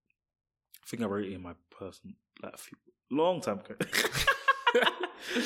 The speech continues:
But I think I wrote it in my personal statement. Um, and I was like, talking about the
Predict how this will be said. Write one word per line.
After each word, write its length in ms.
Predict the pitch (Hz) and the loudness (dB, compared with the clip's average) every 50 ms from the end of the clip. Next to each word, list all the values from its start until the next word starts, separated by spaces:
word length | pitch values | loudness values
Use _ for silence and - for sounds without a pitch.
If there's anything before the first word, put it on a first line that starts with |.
| - - - | 2 2 4
But 120 | 170 - 160 | 4 6 6
I 40 | |
think 160 | 151 180 220 196 | 4 6 6 6
I 80 | 202 | 8
wrote 220 | 202 196 202 208 202 | 8 8 8 8 8
it 140 | 196 185 | 6 4
in 120 | 180 156 170 | 4 6 6
my 100 | 170 156 | 4 4
personal 440 | - - 151 156 147 - 120 117 113 | 4 2 0 0 0 0 -2 -4 -2
statement. 500 | - - 127 127 117 110 101 92 - - - - - - - - - - | 0 2 2 2 2 -2 -6 -6 -8 -12 -14 -14 -14 -14 -16 -14 -6 -2
Um, 720 | 110 113 110 110 107 104 104 104 101 98 98 98 95 98 - _ _ _ _ _ _ _ _ _ _ _ _ _ _ _ _ _ _ | 0 0 2 2 2 0 0 0 -2 -2 -4 -8 -12 -14 -18 _ _ _ _ _ _ _ _ _ _ _ _ _ _ _ _ _ _
and 160 | - 110 107 | -4 -2 -2
I 100 | 107 107 107 | 0 0 0
was 180 | 107 95 98 | 0 -2 -2
like, 360 | 98 98 98 98 - - - - - - _ _ _ _ _ _ _ _ _ _ _ _ _ _ _ _ _ _ _ _ _ _ _ _ _ - - | -4 -4 -4 -6 -8 -10 -12 -12 -12 -14 _ _ _ _ _ _ _ _ _ _ _ _ _ _ _ _ _ _ _ _ _ _ _ _ _ -12 -4
talking 260 | - 135 117 - 117 | -2 -2 0 0 0
about 240 | 110 101 101 101 98 | 2 2 2 0 0
the 100 | - | -4